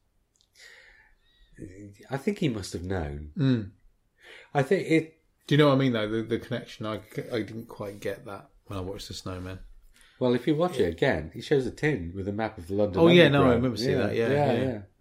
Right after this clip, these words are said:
Speaker 2: Mm.
Speaker 1: I know, it definitely foreshadows that, preempts that. Don't know how certain he would have been or not. Anyway, the, the point is,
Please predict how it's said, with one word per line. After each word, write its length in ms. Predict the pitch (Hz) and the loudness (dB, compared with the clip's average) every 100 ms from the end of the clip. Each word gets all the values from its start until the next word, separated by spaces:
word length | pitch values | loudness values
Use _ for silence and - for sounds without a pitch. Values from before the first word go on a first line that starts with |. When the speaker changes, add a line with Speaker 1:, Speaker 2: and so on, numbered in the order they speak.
| - | -10
Speaker 2:
Mm. 200 | 107 104 - _ - | -10 -12 -20 _ -6
Speaker 1:
I 40 | |
know, 280 | 123 147 143 90 | -2 2 2 0
it 120 | - | 0
definitely 680 | 135 135 101 90 92 87 90 - _ | -4 -4 -6 -4 -4 -6 -10 -20 _
foreshadows 720 | - 120 104 110 101 90 82 | -6 -4 -2 -2 -2 -2 -4
that, 400 | 107 104 80 - | -2 -2 -4 -6
preempts 500 | 107 104 95 82 82 | -2 0 -2 -6 -12
that. 380 | 104 101 80 - _ _ _ _ _ _ _ _ _ _ _ _ _ _ _ 269 _ _ _ - - _ _ - - | -10 -10 -10 -14 _ _ _ _ _ _ _ _ _ _ _ _ _ _ _ _ _ _ _ -20 -20 _ _ -20 -12
Don't 140 | - 104 | -6 -2
know 200 | 90 85 | 0 0
how 340 | 92 98 90 - - - - | 0 0 -2 -12 -20 -20 -20
certain 520 | - - 117 113 98 87 | -18 -2 2 2 2 -6
he 80 | |
would 180 | 85 87 | -4 -2
have 140 | 87 85 | -2 2
been 180 | 95 | 0
or 120 | 85 87 | 0 -2
not. 420 | 101 92 85 - - _ _ | 0 -2 -4 -16 -20 _ _
Anyway, 340 | 160 160 123 95 | 4 8 8 6
the, 200 | 104 101 - - - - - - | 2 0 -10 -20 -20 -20 -20 -6
the 100 | - | -2
point 280 | 160 190 170 | 4 4 6
is, 460 | 127 110 95 87 | 8 8 6 0